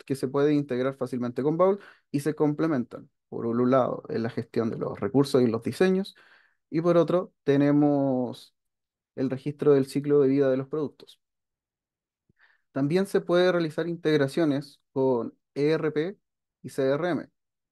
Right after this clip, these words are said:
Esta se puede conectar de manera fluida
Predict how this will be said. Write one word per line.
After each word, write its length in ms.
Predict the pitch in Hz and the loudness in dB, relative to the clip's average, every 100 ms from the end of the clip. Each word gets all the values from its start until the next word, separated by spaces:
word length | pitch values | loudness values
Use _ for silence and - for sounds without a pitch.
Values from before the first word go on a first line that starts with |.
| _ _ _ _ _ _ | _ _ _ _ _ _
Esta 380 | 143 - 185 - | -10 -6 -8 -8
se 180 | - 143 | -6 -2
puede 640 | 143 165 165 160 156 147 | 2 2 4 4 2 0
conectar 400 | 143 135 139 156 | -2 -4 -2 -2
de 80 | 156 | -2
manera 320 | 147 147 151 | -2 -2 -4
fluida 480 | 147 170 165 151 | -6 -2 0 -2